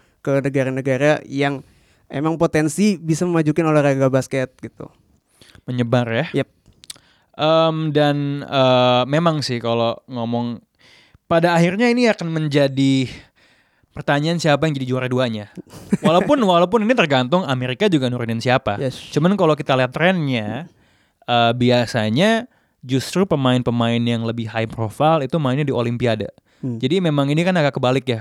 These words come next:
Speaker 2: Kalau bola kan justru Olimpiade,
Speaker 1: Yang
Speaker 2: em,
Speaker 1: main-main muda biasanya.
Speaker 2: iya, Piala Dunia is the big thing.
Speaker 1: Hmm.
Speaker 2: Eh, mungkin juga memang sooner or later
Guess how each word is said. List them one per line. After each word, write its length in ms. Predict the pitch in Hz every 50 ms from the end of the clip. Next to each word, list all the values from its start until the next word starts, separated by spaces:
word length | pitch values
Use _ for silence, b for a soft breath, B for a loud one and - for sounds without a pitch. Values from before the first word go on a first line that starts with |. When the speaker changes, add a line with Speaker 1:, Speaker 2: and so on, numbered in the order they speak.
| 107 -
Speaker 2:
Kalau 320 | 117 113 117 117 117 120
bola 320 | 120 117 113 113 120 139 147
kan 160 | - 175 160
justru 320 | 139 127 127 - - 170
Olimpiade, 800 | - - 139 120 117 117 117 117 117 107 107 113 139 185 202 - - b b b b b b b b b _
Speaker 1:
Yang 320 | - 117 117 117 117 117
Speaker 2:
em, 80 | 117 117 117
Speaker 1:
main-main 220 | 117 147 143 143 139
muda 320 | 139 139 135 139 139 135 131 131 131 131
biasanya. 160 | 131 131 127
Speaker 2:
iya, 320 | 139 135 131 123 120 113 110 107 104 101 - 135 - b b b b b -
Piala 160 | 120 113 117
Dunia 320 | 120 120 131 139 156 151 147
is 80 | 127
the 80 | - 131
big 240 | 123 120 120 - -
thing. 480 | - 143 135 120 110 104 - - 151
Speaker 1:
Hmm. 360 | - 107 107 104 101 104 110
Speaker 2:
Eh, 20 | 110 - -
mungkin 240 | 127 131 127 - 196
juga 120 | 175 147 135
memang 400 | 127 131 127 123 123 117 117 - - _ _ _ -
sooner 240 | - 170 151 147
or 160 | 147 143 135 127
later 480 | 127 123 120 180 175 156 139 127 -